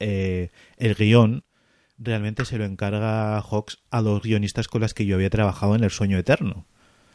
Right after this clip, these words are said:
Esta película que ya sabéis, esta adaptación de, de William, de, de Raymond Chandler, perdón, con guión, es verdad, de William Faulkner, pero claro, aquí no está William Faulkner, sino los dos guionistas que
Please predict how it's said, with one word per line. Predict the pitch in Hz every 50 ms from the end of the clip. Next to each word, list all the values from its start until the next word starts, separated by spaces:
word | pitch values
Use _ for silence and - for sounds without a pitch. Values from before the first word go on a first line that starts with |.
| _ _ _ _ _ _ _ - _ _ _ _ _ _
Esta | - - 107 98
película | 107 101 98 95 - 98 95 95 92
que | 95 95 92 92 92 90
ya | 95 92
sabéis, | - - 95 - - 110 - - - 87 90
esta | 92 - - 95 92
adaptación | 92 92 - - 107 - - 104 98 101
de, | 98 92 92 92 90 92 90 87 87 - _ _ - - - - - _ -
de | 113 113
William, | 107 110 110 104 104 104 95 110
de, | 110 104 104 104 101
de | 101 104 107 104 101
Raymond | 95 107 110 110 120 117 113 110 107 107 107
Chandler, | - - 117 117 120 120 113
perdón, | - 107 98 110 113 117 135 143 - _ - - _ _ -
con | - 127 120 113
guión, | 104 101 104 110 110 117 117 107
es | 117 110
verdad, | 110 113 107 117 117
de | 104 98
William | 95 98 104 107 107 107 98
Faulkner, | - 127 123 120 120 123 135 127
pero | - 104 98
claro, | 92 101 104 101 -
aquí | 107 98 - 107 101
no | 101 92
está | - - - 104 95 95 _ _ - -
William | 110 101 104 101
Faulkner, | - - 120 117 120 120 139 - - - - - - _
sino | - 131 123 120 117
los | 110 107 104 98
dos | 110 110 104 110
guionistas | 117 113 110 110 - - 123 113 -
que | - - 127 117 113 110 104 98 95